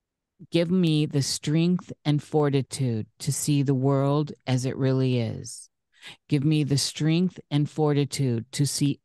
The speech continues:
others as they really are. And give me the strength and fortitude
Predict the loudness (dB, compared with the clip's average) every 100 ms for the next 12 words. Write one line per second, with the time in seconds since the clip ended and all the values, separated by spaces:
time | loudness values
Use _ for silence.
0 | -2 0 2 0 -2 -6 -12 -2 -2 0
1 | -2 -2 0 0 2 -2 -2 0 0 -2
2 | -4 -8 _ _ -20 -20 _ 0 2 2
3 | 0 2 2 2 0 -2 -4 -2 2 2
4 | 0 -4 -4 -2 -2 -2 0 2 0 -2
5 | -2 0 0